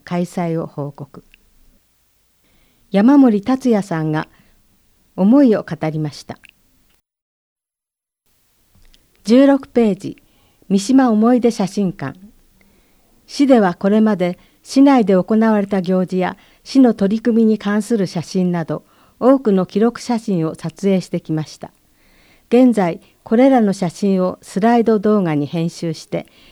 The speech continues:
三島思い出写真館として市公式YouTubeチャンネルで公開しています。今回はその中の一部の写真を掲載します。古き三島をお楽しみください。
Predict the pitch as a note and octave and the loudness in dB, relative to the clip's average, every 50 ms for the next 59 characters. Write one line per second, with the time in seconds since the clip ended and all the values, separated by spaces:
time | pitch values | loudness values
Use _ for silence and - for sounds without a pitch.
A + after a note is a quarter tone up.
0 | _ _ _ _ _ F#3+ F#3 - - B3+ B3 A#3 G#3+ G#3 G#3+ A3+ A#3+ A#3+ A3+ A#3+ | _ _ _ _ _ -6 -4 -2 0 2 2 2 2 2 2 2 2 2 2 0
1 | A3+ A3+ G#3+ G3 G3 - A3+ A3+ G#3+ G#3+ F3 E3 D#3 D3+ - D3 C3+ - - _ | -2 -2 -4 -6 -2 -2 0 0 0 -2 -4 -6 -8 -6 -8 -10 -12 -12 -12 _
2 | C3+ B2 - _ _ _ _ _ _ _ - - A#3+ A#3+ - - _ _ - A3+ | -12 -12 -12 _ _ _ _ _ _ _ -8 -6 -4 -4 -4 -8 _ _ -2 0
3 | A#3 A#3+ A#3 A3+ - - - G#3+ G#3 - - F#3+ A3+ A#3+ A#3+ A#3 - A#3+ A#3 G#3+ | 0 0 0 -2 -6 -10 -10 -10 -8 -6 -2 0 2 2 0 0 0 0 0 2
4 | A3 G#3+ G3+ - A3 G#3+ G#3 F#3+ E3+ D#3 C#3+ D3 C#3 C#3+ D3 F3+ - _ _ _ | 0 -4 -2 -2 -2 -2 0 -2 -2 -2 -4 -4 -6 -6 -8 -8 -10 _ _ _
5 | _ - - F#3+ F#3+ F#3 - F3+ F3 E3+ - - - D#3+ D#3 C#3+ C#3 D3 D3+ - | _ -6 -4 -4 -4 -2 -2 -4 -4 -4 -6 -6 -6 -4 -4 -2 -4 -6 -8 -12
6 | - - - _ _ _ _ _ _ _ _ _ _ _ _ _ - - B3+ C4 | -16 -20 -20 _ _ _ _ _ _ _ _ _ _ _ _ _ -2 2 2 2
7 | B3+ B3+ G#3 F#3+ F3+ E3+ E3 E3 - - _ _ _ _ - - A3 A3+ B3 C4 | 2 2 0 -2 -2 -2 -2 -4 -6 -8 _ _ _ _ -4 0 2 2 4 4
8 | C4 C4+ C4 A#3+ G#3 F#3+ F3+ E3 E3+ - - C4+ A#3 B3+ G#3+ F#3+ F3+ - F3+ D#3 | 4 2 2 0 -2 0 0 0 -2 0 -2 0 0 2 0 0 0 -2 -6 -8
9 | - - F#3 F3 E3 E3 E3 - - - - E3+ D#3+ - - D#3+ D#3 D3 - - | -6 -6 -4 -2 -2 -2 -4 -6 -8 -8 -8 -8 -6 -6 -6 -6 -6 -6 -8 -10
10 | - C#3+ C#3 C#3 - - - _ _ _ _ _ _ _ _ _ _ _ _ _ | -10 -10 -10 -10 -12 -18 -20 _ _ _ _ _ _ _ _ _ _ _ _ _
11 | _ _ _ - B3+ C4 C4 B3 - - F#3 E3 D#3 D#3 - G3 F#3+ F#3+ F3+ F#3 | _ _ _ -2 2 2 2 0 0 0 0 0 0 0 0 0 0 0 0 -2
12 | E3+ - D3+ - F3 F3 F3 E3 - - E3+ D#3 D3+ - D3 C#3+ D3 C#3 - - | -4 -6 -6 -4 -4 -4 -4 -4 -4 -4 -4 -4 -4 -6 -8 -8 -8 -8 -10 -12
13 | C3+ C#3 | -12 -12